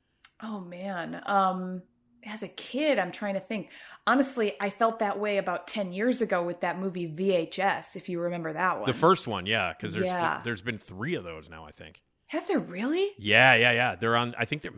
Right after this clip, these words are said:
Speaker 2: m-, maybe four. There's,
Speaker 1: Oh,
Speaker 2: but there's,
Speaker 1: <laughs>
Speaker 2: there seems to have been one every other year now. Um,
Speaker 1: Wow.
Speaker 2: yeah.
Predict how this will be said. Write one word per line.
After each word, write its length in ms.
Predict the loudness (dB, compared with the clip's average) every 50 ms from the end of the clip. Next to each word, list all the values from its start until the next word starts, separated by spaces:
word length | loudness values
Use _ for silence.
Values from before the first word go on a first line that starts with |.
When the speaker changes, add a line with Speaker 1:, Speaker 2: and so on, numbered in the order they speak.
| -10 -8
Speaker 2:
m-, 140 | -6 -4 0
maybe 220 | 2 2 2 2 -2
four. 640 | -4 -6 -2 0 0 2 2 -2 -4 -6 -8 _ _ _ 0
There's, 220 | 0 0 0 0
Speaker 1:
Oh, 40 | 0 0
Speaker 2:
but 100 | 0 0
there's, 360 | 2 0 0 0 0 -4 -12 -18 _ _
Speaker 1:
<laughs> 140 | _ _ 0
Speaker 2:
there 120 | 0 2
seems 300 | 2 4 4 2 2 4 2
to 60 | 2
have 80 | 2 2
been 320 | 2 0 0 -2 -2 0
one 360 | 2 2 2 4 2 0 0 0
every 260 | -2 -2 0 0 -2
other 160 | -2 -2 -4 -6
year 340 | -6 -4 -2 -2 -2 -2
now. 340 | -2 -4 -8 -12 -14 -16 -20 _ _ _ _ _ _ _ _ -18 -18 -12 -6 -4
Um, 380 | -2 -2 -2 -2 -4 -4 -6
Speaker 1:
Wow. 440 | -6 -6 -6 -4 -6 -6 -8 -10 -12 _ _ _
Speaker 2:
yeah. 480 | -2 2 4 4 6 4 4 2 -2